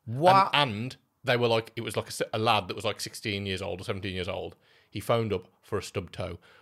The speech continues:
Speaker 2: which that, and he said that he'd broken his foot to get the call out, and they'd stubbed his toe. And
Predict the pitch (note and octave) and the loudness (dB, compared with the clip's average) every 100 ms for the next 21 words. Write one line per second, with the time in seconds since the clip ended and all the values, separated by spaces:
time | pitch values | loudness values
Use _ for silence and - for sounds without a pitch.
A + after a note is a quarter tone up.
0 | - G#2 - A2 - G#2 G#2+ G#2 D3 C#3 | -10 -8 0 0 0 -6 -6 0 2 2
1 | A#2 G#2+ C3 B2 D3 A#2+ - - A2 A#2 | -2 2 4 2 0 -6 -6 -4 -4 -4
2 | - _ _ _ _ _ _ - A#2 A2 | -10 _ _ _ _ _ _ -8 -4 -4
3 | - A#2 G#2+ F#2 - G#2 G2+ - G2+ F#2 | -4 -2 0 -2 -6 -8 -8 -6 -8 -6
4 | G2 F2 - - - - _ A#2 A2+ G#2+ | -6 -6 -6 -20 -20 -20 _ 0 2 0
5 | G#2+ G#2 G2+ | -2 -4 -6